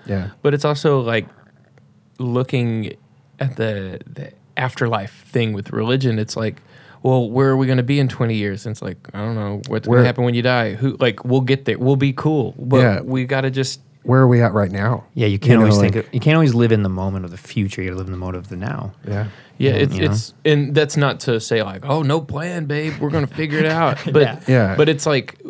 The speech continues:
Speaker 2: the, you know, these fears come up, and there's certain moments where it's like, yeah, we do get squeezed. Like, when something happens, like, you know, the whole industry goes away, and, like, everything you had teed up, you spent ten years teeing up,
Speaker 1: Yeah.
Speaker 2: goes away completely.
Speaker 3: Yeah.
Speaker 2: And
Speaker 3: Yeah.
Speaker 2: the, like,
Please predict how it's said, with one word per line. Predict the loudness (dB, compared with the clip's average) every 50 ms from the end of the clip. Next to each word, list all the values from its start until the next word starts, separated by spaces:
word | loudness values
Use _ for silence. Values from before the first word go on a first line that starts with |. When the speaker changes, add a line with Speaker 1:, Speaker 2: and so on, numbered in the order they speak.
| -16 -18 -20 -20 _ _ _ _ _ -8 -2
Speaker 2:
the, | 0 0 0 0 -2 -4
you | 0 2 4
know, | 4 4 2
these | 0 0 0 0 0 0
fears | -2 -2 -2 -2 -2 -2
come | 0 0 2
up, | 0 0 0
and | -2
there's | -4 -2 -2
certain | 0 0 0 0 0
moments | 0 0 0 0 0 -2 -4
where | -4 -6 -6
it's | -6 -6
like, | -8 -6 -2
yeah, | -2 -2
we | -2 0
do | 0 -2
get | 0 -2 -2 -6
squeezed. | -6 -10 -8 -8 -8 -8 -8 -10 -10 -4
Like, | -2 -2 -2 -2 -4 -10 _ _ -14
when | -10 -8 -6
something | -2 -2 -2 -2 -2 -2
happens, | -2 -2 -4 -4 -4 -4 -4 -2
like, | -2 -4 -4 -4 -6
you | -4 -4
know, | -2 -2
the | -2 -2
whole | -2 0
industry | 0 0 -2 -2 -2 -2 -2
goes | 0 0 0 0
away, | 0 0 0 2 0 0 0
and, | -2 -2 -2
like, | -2 -2 -2
everything | -2 0 0 0 0 0 -2
you | 0 0
had | 0 0 -2 -4
teed | -2 0 0 2 2
up, | 0 -2 -2 -4 -6
you | -4 -4
spent | -2 -2 -2 -2 -2 -4 -14 -12
ten | -4 -2 0 0
years | 0 0 -2 -4 -6
teeing | -4 -4 -2 -2 0 0
up, | 0 0 -2 -4 -8 -8 -8
Speaker 1:
Yeah. | -6 -6 -4 0
Speaker 2:
goes | 2 2 2 2
away | 0 0 -2 -4 -6 -10 _ _ -4
completely. | -2 0 2 2 2 0 0 -4 -8
Speaker 3:
Yeah. | -6 0 2 4
Speaker 2:
And | 4 4
Speaker 3:
Yeah. | 4
Speaker 2:
the, | 2 0 -2
like, | -2 -2 -2 -4